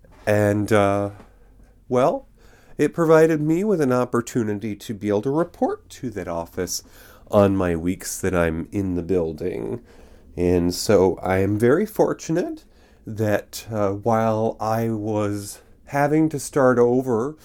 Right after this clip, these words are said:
because I felt that my days at the candy shop were numbered, I was able to find an opportunity that allowed me to make use of my skills, of my knowledge and experience,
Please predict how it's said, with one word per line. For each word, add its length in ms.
because 400
I 160
felt 420
that 180
my 320
days 340
at 80
the 80
candy 420
shop 400
were 160
numbered, 800
I 500
was 360
able 320
to 200
find 440
an 140
opportunity 1040
that 220
allowed 540
me 300
to 160
make 440
use 560
of 260
my 240
skills, 920
of 220
my 220
knowledge 600
and 140
experience, 1080